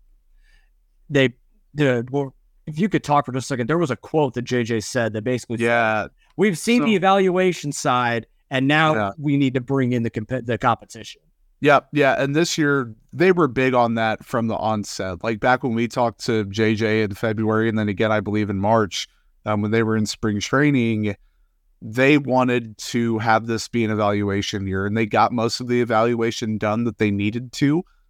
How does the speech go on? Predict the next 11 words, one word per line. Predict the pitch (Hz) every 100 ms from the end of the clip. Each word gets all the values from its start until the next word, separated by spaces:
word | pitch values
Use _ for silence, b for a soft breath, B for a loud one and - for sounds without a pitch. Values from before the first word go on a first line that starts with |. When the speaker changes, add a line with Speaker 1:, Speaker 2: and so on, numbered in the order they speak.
| _
Speaker 2:
Um, | - 101
there | 101 104
isn't | 113 - 110
a | 101
ton. | - 110 110 113
Like, | 110 104
you | 117
can | 120
still | 113 - 123
say, | - 120
"Okay, | 147 147 110 110